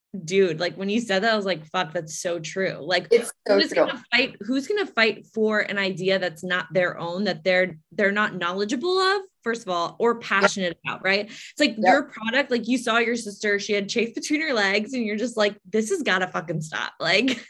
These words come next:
Speaker 2: Yeah. And I, and I
Speaker 1: how
Speaker 2: have
Speaker 1: can you
Speaker 2: that
Speaker 1: change it?
Speaker 2: problem all the time too. And the thing
Speaker 1: Yeah.
Speaker 2: is that you wanna go to a baby shower on a Saturday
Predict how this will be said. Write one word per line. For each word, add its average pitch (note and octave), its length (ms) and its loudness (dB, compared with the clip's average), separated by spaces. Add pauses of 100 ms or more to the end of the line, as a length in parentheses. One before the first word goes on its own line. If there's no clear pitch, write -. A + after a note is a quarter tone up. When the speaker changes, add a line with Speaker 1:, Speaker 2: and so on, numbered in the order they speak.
(120)
Speaker 2:
Yeah. C4+ 140 8 (180)
And C#4 120 8
I, C4 100 8 (200)
and - 20 4
I D#4 100 6
Speaker 1:
how F4 60 6
Speaker 2:
have F#4+ 80 4
Speaker 1:
can F#4 100 2
you G4 60 -2
Speaker 2:
that D#4 120 -4
Speaker 1:
change A#3+ 200 0
it? F#3+ 40 2
Speaker 2:
problem D#4+ 300 -4
all D4+ 140 -4 (160)
the D4 60 -6
time C#4+ 380 -8
too. E4 220 -6
And B3 100 -2
the G#3 60 2
thing E4 100 6
Speaker 1:
Yeah. D4+ 360 4
Speaker 2:
is - 120 -20
that - 120 0 (800)
you C#4 80 0
wanna E4 180 0
go E4 120 -2
to D4+ 100 2
a B3+ 120 4
baby C4 300 -4
shower B3 340 -2
on A3+ 80 -4
a G#3 60 -4
Saturday A3 880 -2